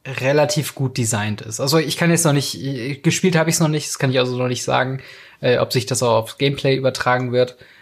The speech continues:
Ähm, aber so einfach, was die, d-, das allgemeine Power-Level von vielen Karten angeht, würde ich sagen, okay,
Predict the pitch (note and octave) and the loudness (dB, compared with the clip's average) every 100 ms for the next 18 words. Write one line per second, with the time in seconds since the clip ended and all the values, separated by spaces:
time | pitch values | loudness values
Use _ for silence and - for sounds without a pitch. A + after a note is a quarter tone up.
0 | _ _ - A#2+ A#2 - - C3+ B2 C#3 | _ _ 0 2 0 -2 0 2 4 2
1 | C3+ D3+ F#3+ D3+ C#3+ - - _ _ - | 2 0 2 2 2 -2 -8 _ _ -20
2 | _ D#3 C3 C#3 - _ C#3 C3 C#3 A#2+ | _ -12 -6 -6 -8 _ -10 -8 -6 -2
3 | D#3 G3 E3+ E3+ - D3 C#3+ C#3 - B2 | 2 4 4 2 4 4 4 0 -4 -6
4 | - E3 D3 C#3+ C3 A#2 A#2+ B2 C3 B2 | 0 2 2 0 -2 -4 -6 -6 -4 -4
5 | - A#2+ A#2 A2+ - D#3 D#3 | -2 -2 -2 -6 -4 -2 -4